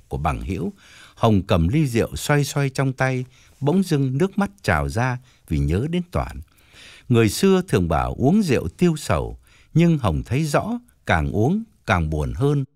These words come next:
Nàng nhướng mắt nhìn vào ly champagne, màu vàng óng ánh chỉ còn khoảng một phần ba, và lần đầu tiên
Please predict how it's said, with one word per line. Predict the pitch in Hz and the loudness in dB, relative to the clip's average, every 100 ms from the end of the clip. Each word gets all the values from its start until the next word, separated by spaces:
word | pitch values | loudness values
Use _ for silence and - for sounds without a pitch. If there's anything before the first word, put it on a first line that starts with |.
| _ _ _ _ _ - | _ _ _ _ _ 0
Nàng | 120 107 107 | 2 4 4
nhướng | 160 220 | 4 2
mắt | 233 - | 0 0
nhìn | 156 110 95 | 2 4 4
vào | 82 | 2
ly | 110 151 | 0 0
champagne, | - 160 151 160 160 156 - _ _ _ _ _ - | 0 0 0 0 0 -2 -8 _ _ _ _ _ 2
màu | 120 101 | 4 4
vàng | 90 87 - | 2 2 0
óng | - 151 180 | 0 0 0
ánh | 185 226 - | 0 -2 -6
chỉ | - 170 | -4 -2
còn | - 90 73 | 0 0 0
khoảng | - 69 69 | -2 -2 -2
một | 82 | -4
phần | - 80 80 | -2 -4 0
ba, | 139 147 147 - _ | -2 -2 -6 -12 _
và | 95 90 | -2 0
lần | 90 80 76 | 0 0 -2
đầu | 78 | -2
tiên | 73 - 151 143 | -4 -2 0 0